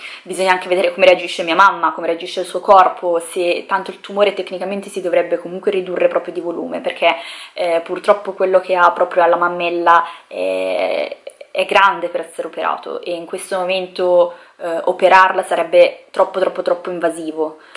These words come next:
ok? Quindi penso che siano dei protocolli che loro seguono in base anche all'età della persona, penso. E quindi niente, fatto sta che appunto a fine maggio, eh, avrà un altro ciclo, il secondo ciclo, ma il giorno prima di fare il secondo ciclo,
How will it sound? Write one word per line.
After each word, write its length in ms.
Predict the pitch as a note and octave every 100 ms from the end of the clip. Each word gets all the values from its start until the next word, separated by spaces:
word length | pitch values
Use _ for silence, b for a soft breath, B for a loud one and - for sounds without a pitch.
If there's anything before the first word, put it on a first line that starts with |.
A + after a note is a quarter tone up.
| B
ok? 460 | - - - D#3 D#3
Quindi 380 | D#3 F#3 F3+ F3+ - _
penso 300 | F#3 F#3+ G3+
che 80 |
siano 480 | G3+ - F#3+ F#3 F3
dei 160 | E3+ F3
protocolli 500 | F#3 F3 F3+ F#3 F#3
che 80 | F3+
loro 180 | F3+
seguono 320 | F3 F3+ F3 E3+
in 80 |
base 220 | E3+ E3+ F3
anche 240 | E3+ E3+
all'età 300 | E3+ E3 E3+
della 180 | E3 D#3+
persona, 640 | E3 D#3+ - D#3+ D#3 D#3 -
penso. 520 | - - - - - - B B B
E 120 | -
quindi 300 | C#4+ D#4+ C4
niente, 360 | G3 G#3 F3+ F#3+
fatto 280 | F#3 F#3+ G#3
sta 280 | - A3 G#3+
che 260 | - F#3
appunto 720 | F3+ F3+ - F#3+ F#3 - F3+ F3
a 120 | -
fine 280 | - G3+ G3+
maggio, 760 | G3+ F3 F3 G3 F#3+ F#3+ G3
eh, 60 | F#3+
avrà 520 | D#3+ E3 - E3+ E3
un 100 | E3+
altro 340 | D#3+ D#3+ -
ciclo, 560 | E3+ - E3+ F#3 A3 C4+
il 100 | -
secondo 360 | - F3+ F3+ F#3
ciclo, 360 | - E4 G#3+
ma 120 | G#3+ G3
il 80 |
giorno 240 | G3+ A#3 A#3+
prima 240 | A#3+ G#3
di 120 | F#3
fare 180 | F3+ F3+
il 60 | F3+
secondo 360 | F#3 F#3 F#3
ciclo, 540 | G#3 - F3+ - F#3+